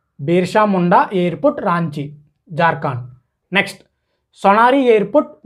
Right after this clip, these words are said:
జంషెడ్పూర్, సోనారి ఎయిర్‌పోర్ట్ జంషెడ్పూర్లో ఉంది ఫ్రెండ్స్, జంషెడ్పూర్. నెక్స్ట్, ధన్బాద్ ఎయిర్‌పోర్ట్, ధన్బాద్, ధన్బాద్ ఎయిర్‌పోర్ట్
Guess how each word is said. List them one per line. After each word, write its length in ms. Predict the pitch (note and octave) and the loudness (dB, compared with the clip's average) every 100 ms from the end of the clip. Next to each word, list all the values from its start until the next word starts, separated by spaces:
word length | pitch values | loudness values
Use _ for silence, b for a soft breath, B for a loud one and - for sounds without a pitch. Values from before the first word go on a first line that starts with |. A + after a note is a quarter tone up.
| D#3 | -4
జంషెడ్పూర్, 640 | G3+ G3 G3+ - E3 C3+ - _ _ _ _ _ _ _ _ | -2 0 -2 -2 -6 -6 -10 _ _ _ _ _ _ _ _
సోనారి 440 | F3 E3+ F3 G3+ A3 | 2 4 4 2 2
ఎయిర్‌పోర్ట్ 420 | F#3 E3 C#4+ D#4 - - D3 | 0 0 0 0 -4 -12 -4
జంషెడ్పూర్లో 640 | G3 F3+ G#3+ G#3 G#3+ G3 F#3 | -2 0 -2 0 0 2 0
ఉంది 140 | D#3+ D3 | -4 -4
ఫ్రెండ్స్, 220 | B3+ - D#3 D#3 | -6 -8 -6 -4
జంషెడ్పూర్. 600 | E3 - D3+ D3 C3 B2 - _ _ _ | -4 -4 -8 -8 -12 -12 -20 _ _ _
నెక్స్ట్, 260 | F3+ E3 - _ _ _ _ - | -6 -6 -8 _ _ _ _ -2
ధన్బాద్ 520 | F#3 G3 G3 C4 D4 - F#3 | 0 2 2 2 2 -2 -2
ఎయిర్‌పోర్ట్, 400 | F3 D3 C#4 C#4+ E3+ | -2 0 -2 -2 -6
ధన్బాద్, 420 | E3+ D3+ C#3+ B2 - _ _ _ _ - | -6 -4 -6 -8 -14 _ _ _ _ -8
ధన్బాద్ 480 | D3+ D#3+ D#3 A3+ A3 | -2 -2 2 0 2
ఎయిర్‌పోర్ట్ 400 | F3+ F3+ C#4 | -2 2 0